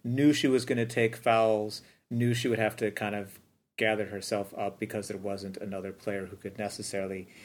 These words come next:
do exactly what she was bringing to the table. Um, you know, I still retain my, uh,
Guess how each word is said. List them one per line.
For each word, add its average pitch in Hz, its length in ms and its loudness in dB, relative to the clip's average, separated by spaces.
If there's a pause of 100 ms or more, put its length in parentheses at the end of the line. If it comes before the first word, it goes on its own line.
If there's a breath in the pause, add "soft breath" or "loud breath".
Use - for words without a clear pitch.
(340 loud breath)
do 120 300 2
exactly 104 800 0
what 101 320 -4
she - 240 -4
was 98 200 -4
bringing 98 440 -8
to 95 160 -14
the 95 100 -10
table. 101 560 -6 (460 soft breath)
Um, 101 500 -4 (480 loud breath)
you 131 140 2
know, 123 280 4
I 131 220 8
still 147 520 8
retain 127 760 0
my, 110 460 0
uh, 104 500 -2